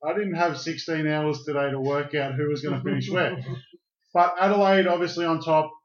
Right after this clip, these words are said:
Speaker 1: they've finished eighteen and ten for me. Illawarra will wrap up second spot with their win.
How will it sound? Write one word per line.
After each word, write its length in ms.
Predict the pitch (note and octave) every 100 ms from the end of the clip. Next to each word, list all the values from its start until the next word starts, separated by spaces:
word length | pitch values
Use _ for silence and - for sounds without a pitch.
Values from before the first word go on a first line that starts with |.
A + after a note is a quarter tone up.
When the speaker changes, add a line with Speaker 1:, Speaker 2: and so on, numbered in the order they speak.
| _ D3+
Speaker 1:
they've 160 | C#3+
finished 260 | C#3 D3 C#3
eighteen 260 | C#3+ D3
and 120 | C#3 B2+
ten 220 | D3 C#3
for 80 | C#3+
me. 380 | C#3+ C#3+ C3 - _ E3
Illawarra 400 | D#3+ D3+ D3+ D3+
will 180 | C#3+ C#3
wrap 220 | C#3+ C#3
up 160 | C#3 -
second 320 | D3 C3+ B2+
spot 280 | - C#3+ C#3
with 160 | C3
their 260 | C3 C3+ C#3
win. 440 | C#3 C#3+ C#3 C3